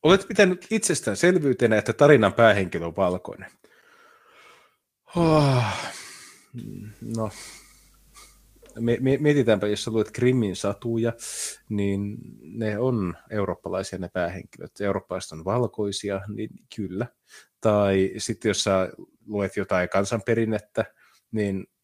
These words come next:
suomalainen kansanperinne, niin koostuu valkoisista, eikä somaleista. Meidän kulttuuripiiri on valkoinen, koska me ollaan valkoisia.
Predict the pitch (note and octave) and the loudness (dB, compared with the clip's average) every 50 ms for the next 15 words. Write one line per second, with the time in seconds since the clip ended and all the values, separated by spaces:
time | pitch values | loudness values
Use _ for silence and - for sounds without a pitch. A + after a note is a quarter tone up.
0 | _ _ _ - - A#2 G#2+ G#2 G#2 G2+ G#2 G2 - A2 G#2 G2 G#2 G2 F#2+ - | _ _ _ -2 0 0 2 2 2 0 0 0 2 0 0 0 -2 -4 -4 -2
1 | G2+ G2 G2 F#2+ F#2+ F#2+ F#2 F#2+ F#2+ F#2+ F#2+ - B2 G#2+ - - - G2+ F2+ F2 | -2 -2 0 -2 -2 -2 -2 -2 -4 -6 -4 -4 -4 -4 -4 -4 -4 -4 -2 -2
2 | D#2+ D#2 D#2 - C#2 - - - D2 - - - - - _ _ _ _ _ _ | -4 -4 -6 -8 -10 -10 -12 -12 -12 -14 -14 -16 -18 -20 _ _ _ _ _ _
3 | _ - F#2+ F#2 F#2 F2+ - F2+ E2 D#2+ - - - - - - - - - _ | _ -8 -6 -6 -6 -8 -8 -10 -8 -8 -8 -8 -10 -12 -14 -14 -16 -18 -20 _
4 | _ _ _ _ _ _ _ _ _ _ _ _ _ _ _ _ _ _ _ _ | _ _ _ _ _ _ _ _ _ _ _ _ _ _ _ _ _ _ _ _
5 | _ _ _ _ _ _ _ _ _ _ _ _ - - - A2 A#2 A2+ A#2+ A#2 | _ _ _ _ _ _ _ _ _ _ _ _ -20 -10 -2 2 4 4 4 4
6 | - C#3+ C3 - - A2 A2 G2+ - A2+ G#2+ G#2+ A#2 A#2+ A2 B2+ A#2 A2 G2 - | 4 2 2 2 2 0 0 0 0 0 2 4 4 4 6 6 6 6 4 2
7 | F#2+ F#2 F2+ G2 F2+ - - F#2+ G2+ G#2 G#2 G2 D#2 C#2 B1 G1+ - - - - | -2 -4 -4 -4 -6 -4 -4 -2 -2 0 0 -2 -2 -4 -6 -8 -10 -10 -14 -14
8 | - - - | -14 -16 -18